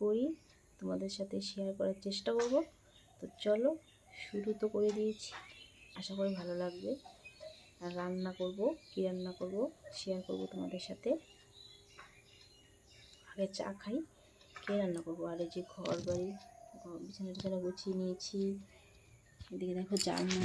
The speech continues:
দিয়ে আলো আসছে, ঘরে আলো পড়ছে, যে বিছানায় আলো পড়ছে, রৌদ্র। তো কাজ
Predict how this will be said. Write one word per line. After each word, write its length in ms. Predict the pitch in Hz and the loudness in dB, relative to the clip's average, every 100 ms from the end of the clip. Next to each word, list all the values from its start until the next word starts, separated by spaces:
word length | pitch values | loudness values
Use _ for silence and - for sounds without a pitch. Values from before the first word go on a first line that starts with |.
| 180 | 4
দিয়ে 180 | 190 240 - - - - | 4 0 -4 0 4 4
আলো 200 | 180 185 190 | 4 4 2
আসছে, 400 | 190 - - - 233 - - - - - - - - - - - - - - - - - - - _ - - - - - - - - _ _ _ _ _ - - - - - - 196 196 | 0 -6 -8 -2 -2 -2 -6 -8 -6 -4 -4 -4 -14 -20 -20 -20 -20 -20 -20 -20 -20 -20 -20 -20 _ -20 -20 -20 -20 -2 2 2 0 _ _ _ _ _ -20 -20 -20 -20 -18 -6 -4 -2
ঘরে 220 | 190 190 185 | -4 -2 -2
আলো 120 | 190 | -2
পড়ছে, 340 | 196 196 - - 196 | -4 -8 -10 -8 -8
যে 80 | 190 202 | -8 -8
বিছানায় 360 | 196 - 202 202 | -10 -10 -10 -10
আলো 140 | 202 196 | -14 -18
পড়ছে, 340 | 196 - - - - - - | -20 -20 -18 -20 -20 -20 -12
রৌদ্র। 280 | - 202 - 202 - - - - - - - - - - - - - - - | -6 -6 -8 -16 -18 -20 -20 -12 -10 -10 -2 0 0 -6 -6 -8 -8 -10 -8
তো 100 | 180 175 175 175 - - - - - - - - - - - - - - | -6 -4 -4 -6 -14 -20 -20 -20 -20 -14 -12 -12 -18 -20 -18 -14 -10 -4
কাজ 140 | 180 | -4